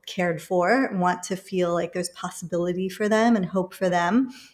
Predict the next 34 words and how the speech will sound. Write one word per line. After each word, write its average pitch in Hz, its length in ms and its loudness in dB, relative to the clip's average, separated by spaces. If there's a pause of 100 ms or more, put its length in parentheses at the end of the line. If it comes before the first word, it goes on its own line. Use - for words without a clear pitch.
(380)
And 226 100 4
so 233 120 4
I 220 60 6
am 240 320 4
thinking 196 360 2
about, 175 480 0
well, 196 340 4 (720)
if 208 180 4
the 208 300 6 (320)
truth 285 440 2
of 202 200 6
my 190 340 6
practice 180 600 0
of 170 140 0
yoga 175 480 0
is 180 220 0
unity, 175 680 -2 (560)
how 285 800 2 (280)
do 233 160 6
we 233 180 4
move 233 240 8
forward 208 360 4
as 190 160 4
a 180 60 0
nation 220 760 2 (460)
and 226 200 8
really 233 280 8
as 175 180 0
a 170 60 -4
world 294 500 0 (160)
towards 190 720 4
more 165 520 -2 (120)
unity, 175 720 4 (100)
uh, 202 140 2